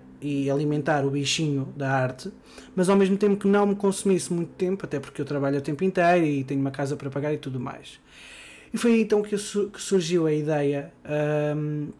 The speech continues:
de eu realmente ter, eh, um podcast onde vos falasse abertamente sobre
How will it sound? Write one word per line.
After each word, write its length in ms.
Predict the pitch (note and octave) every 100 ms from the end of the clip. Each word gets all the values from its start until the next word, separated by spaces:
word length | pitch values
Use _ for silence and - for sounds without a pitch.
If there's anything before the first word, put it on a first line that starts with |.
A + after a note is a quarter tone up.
| _ _ _ _ _ - -
de 160 | D#3+ E3+
eu 120 | F3
realmente 580 | D#3+ E3+ E3+ F3 D#3+ F3+ F3 F3 - - _ _ _ _ _ _ _ -
ter, 240 | G3 F3+
eh, 400 | E3+ D#3+ D3 C#3 -
um 100 | D3+
podcast 760 | D3 D3 C#3 - D3 C#3+ - - - - - _
onde 240 | F#3 F#3 E3+
vos 200 | F3+ F3
falasse 760 | - F#3 F#3 F3+ - - - -
abertamente 760 | E3+ F3 F3 F3+ F#3 F3+ F3+ -
sobre 460 | - F#3 E3+ D3+